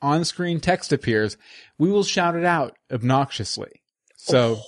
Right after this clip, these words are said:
Speaker 2: And I think tonight's gonna be extra obnoxious.
Speaker 1: Yeah, so you can make sure you're in sync with us, and you're watching along with us, and you're there, and you're good, and you're here, and you're there. Namaste.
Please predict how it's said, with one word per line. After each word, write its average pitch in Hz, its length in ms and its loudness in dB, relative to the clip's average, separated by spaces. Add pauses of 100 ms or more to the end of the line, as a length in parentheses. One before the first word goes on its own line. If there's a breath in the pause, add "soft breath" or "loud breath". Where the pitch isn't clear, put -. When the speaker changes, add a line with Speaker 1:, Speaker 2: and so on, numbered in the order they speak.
(260)
Speaker 2:
And 175 160 -2
I 170 100 -6
think 208 220 -2
tonight's 156 360 0
gonna 170 160 -4
be 160 140 0
extra - 320 -2
obnoxious. - 560 -4 (160 loud breath)
Speaker 1:
Yeah, 196 200 2
so 185 140 -2
you 180 120 2
can 185 140 -2
make 190 200 2
sure 190 140 2
you're 156 200 2
in 143 100 2
sync 156 320 0
with 123 180 2
us, 92 240 -2
and 120 320 -2
you're 117 180 0
watching 131 540 -2
along 131 340 0
with 123 180 0
us, 110 260 2
and 104 420 -2
you're 113 100 -2
there, 101 520 0
and 113 200 -6
you're 135 80 -2
good, 92 380 0 (100)
and 110 200 -4
you're 123 100 2
here, 147 360 0 (920)
and 101 140 0
you're 113 100 2
there. 101 320 -2 (2250)
Namaste. 98 480 -2